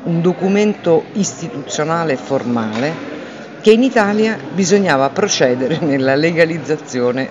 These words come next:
delle sostanze stupefacenti, quindi non so quanti anni sono, ma sono tanti, decine e decine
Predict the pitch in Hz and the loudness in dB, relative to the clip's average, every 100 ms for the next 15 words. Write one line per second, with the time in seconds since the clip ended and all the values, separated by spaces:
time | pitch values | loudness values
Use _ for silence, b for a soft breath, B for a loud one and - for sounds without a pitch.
0 | 147 147 123 131 131 143 - 131 120 117 | -2 0 2 0 -2 -6 -6 -6 -4 -6
1 | - 120 - 113 117 117 104 113 110 107 | -8 -12 -10 -10 -8 -8 -6 -4 -4 -6
2 | 127 123 113 110 92 - B B B B | -8 -6 -6 -6 -10 -12 B B B B
3 | B - 127 123 139 117 123 113 127 123 | B -8 -6 -2 -4 -2 -4 0 0 0
4 | 131 123 123 113 113 123 113 120 104 104 | 0 0 -2 -2 -4 -4 -4 -6 -8 -12
5 | - 113 110 127 151 175 165 143 120 131 | -12 -8 -2 -2 0 -2 -2 -4 -2 -4
6 | 131 135 127 127 127 | -2 -4 -4 -4 -6